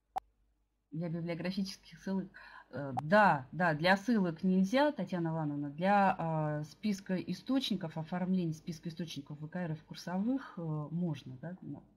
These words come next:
там по две тысячи третьему идет. Тарзаутская консерватория, спасибо большое. Спасибо большое за, за предложение. Обязательно, обязательно воспользуемся. Ну все, пошел коворкинг.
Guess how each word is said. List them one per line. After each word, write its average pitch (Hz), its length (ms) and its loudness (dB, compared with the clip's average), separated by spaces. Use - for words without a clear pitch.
там 170 220 -6
по 170 100 -6
две 165 180 -4
тысячи - 260 -8
третьему 143 480 -4
идет. 131 220 -12
Тарзаутская 196 540 -2
консерватория, 196 680 2
спасибо 190 540 2
большое. 180 720 0
Спасибо 202 360 2
большое 180 420 2
за, 165 320 0
за 190 200 4
предложение. 196 760 6
Обязательно, 196 680 0
обязательно 190 520 0
воспользуемся. 170 680 0
Ну 233 80 -2
все, 220 140 -8
пошел 214 320 0
коворкинг. 165 680 -2